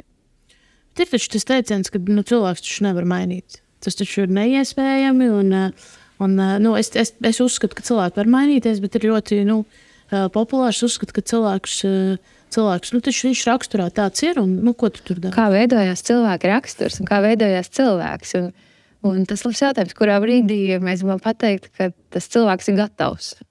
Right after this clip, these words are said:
Speaker 2: Cilvēks ir tapis. Mums taču ir, n-, tad, ā,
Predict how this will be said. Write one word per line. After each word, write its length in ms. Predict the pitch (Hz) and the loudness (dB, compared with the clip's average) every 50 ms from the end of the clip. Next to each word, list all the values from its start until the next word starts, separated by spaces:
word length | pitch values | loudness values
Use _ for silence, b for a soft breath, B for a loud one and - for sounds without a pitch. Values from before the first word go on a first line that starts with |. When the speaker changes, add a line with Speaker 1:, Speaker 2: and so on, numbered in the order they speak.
| _ _ _ _ _ _ _ _ _ _ _ _ _ _ _ _ _ _ _ - | _ _ _ _ _ _ _ _ _ _ _ _ _ _ _ _ _ _ _ -4
Speaker 2:
Cilvēks 400 | - 214 190 180 185 - - 180 | 0 2 2 2 0 -2 -6 -8
ir 60 | - | -4
tapis. 300 | - 180 185 - - - - | -4 -4 -4 -6 -12 -6 -4
Mums 160 | 175 185 - | -4 -4 -4
taču 220 | 185 - - 196 | -4 0 0 0
ir, 80 | 185 - B B B B B B B B B B B - | 0 0 B B B B B B B B B B B 0
n-, 380 | 190 196 190 180 180 180 175 175 | 2 2 4 4 2 0 0 0
tad, 140 | 185 175 170 | 0 2 2
ā, 140 | 180 175 | 2 2